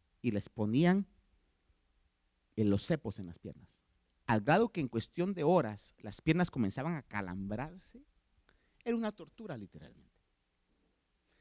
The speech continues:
Ahora, lo tremendo de esto es que en medio de esa situación, conceptualice usted los, el precio del evangelio.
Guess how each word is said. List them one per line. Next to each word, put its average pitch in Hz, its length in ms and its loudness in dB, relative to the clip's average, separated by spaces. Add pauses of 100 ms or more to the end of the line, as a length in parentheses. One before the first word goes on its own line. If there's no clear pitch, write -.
(180)
Ahora, 240 160 -6
lo 220 120 2
tremendo 233 580 -8
de 220 140 -8
esto 247 220 -12
es 240 100 -12
que - 260 -16 (640)
en 160 420 -8
medio 202 520 4
de 123 240 2
esa 208 260 0
situación, 113 540 -2
conceptualice 117 800 0
usted 180 260 2
los, 165 300 -4 (640)
el 104 120 4
precio 151 340 0
del 113 100 -2
evangelio. 80 400 -18